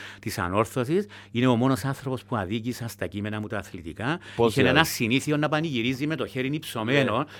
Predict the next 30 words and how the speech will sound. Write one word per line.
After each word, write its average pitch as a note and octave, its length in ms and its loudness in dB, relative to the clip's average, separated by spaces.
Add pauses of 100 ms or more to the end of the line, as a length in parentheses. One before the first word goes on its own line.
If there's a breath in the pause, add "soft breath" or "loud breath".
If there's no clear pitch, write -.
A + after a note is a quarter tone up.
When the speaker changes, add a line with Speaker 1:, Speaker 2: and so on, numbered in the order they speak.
(160 loud breath)
Speaker 1:
Και - 140 -2
εγώ, C#3 260 4
βλάκα, C3 640 4
σε - 160 -4
έναν D3 160 0
αγώνα C3+ 260 2
με C#3+ 140 0
την A2 180 -4
επα, A2+ 340 2
μόλις D#3 300 -2
έβαλε C3 260 -2
τέρμα, G#2+ 480 0 (260 soft breath)
πανηγύρισε A3 440 -2
με A#3 100 0
αυτόν G3+ 220 -2
τον G3+ 120 0
τρόπο. D3+ 300 4 (260 soft breath)
Και - 100 -4
έστειλα D#3+ 360 -2
άρθρο, B2 540 -2 (600 soft breath)
στην D#2+ 120 -10
αλήθεια F#2+ 360 -8
νομίζω, F2 340 -6
αλλά A2 140 0
ούτε A#2 160 0
τούτο F#2 220 -4
να E2+ 120 -6
το E2 100 -6
πούμε D#2+ 160 -8
παρακάτω, E2 640 -6